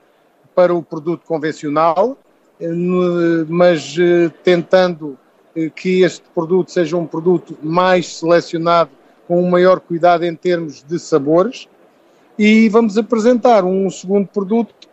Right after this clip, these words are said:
que é, essa sim é uma, uma área nova, que é o biológico, eh, que é a Biogomo, para, eh, citrinos, eh, biológicos.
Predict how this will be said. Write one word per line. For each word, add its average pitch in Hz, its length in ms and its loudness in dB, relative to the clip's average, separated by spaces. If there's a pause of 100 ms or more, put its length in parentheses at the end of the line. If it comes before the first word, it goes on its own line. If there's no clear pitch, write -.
que 220 120 0
é, 208 300 4
essa 190 240 0
sim 202 180 -4
é 185 100 0
uma, 180 360 -2 (260)
uma 180 180 0
área 180 260 2
nova, 196 400 -2
que - 220 -8
é 190 60 0
o 185 80 -2
biológico, 180 680 0 (460)
eh, 202 220 -4
que 202 240 4
é 190 40 6
a 180 40 0
Biogomo, 190 680 0 (840)
para, 208 280 4
eh, 208 380 0
citrinos, 208 840 -4
eh, 214 600 2
biológicos. 175 640 0